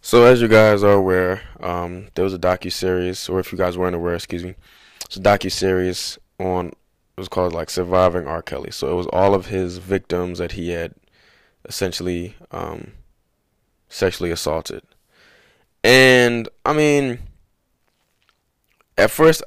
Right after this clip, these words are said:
I didn't wanna watch it, and at first I didn't have to watch it, because if you guys are on social media at all, you know that Twitter,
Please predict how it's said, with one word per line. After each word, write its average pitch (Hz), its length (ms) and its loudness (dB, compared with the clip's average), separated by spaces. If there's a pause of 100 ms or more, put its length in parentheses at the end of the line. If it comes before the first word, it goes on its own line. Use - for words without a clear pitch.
I 123 80 6
didn't 98 220 4
wanna 104 180 0
watch 117 320 2
it, 131 180 -10 (580)
and 98 120 -4
at 92 80 -4
first 104 180 2
I 101 40 2
didn't 90 140 0
have 98 260 2
to 107 100 0
watch 107 240 2
it, 131 160 -4 (400)
because 101 500 2
if 98 120 -6
you 117 100 -4
guys 104 320 4
are 92 180 -2
on 95 220 -2
social 95 340 -4
media 95 280 0
at 87 60 0
all, 87 280 -4 (360)
you 107 120 -6
know 104 100 4
that 87 160 2
Twitter, 98 460 0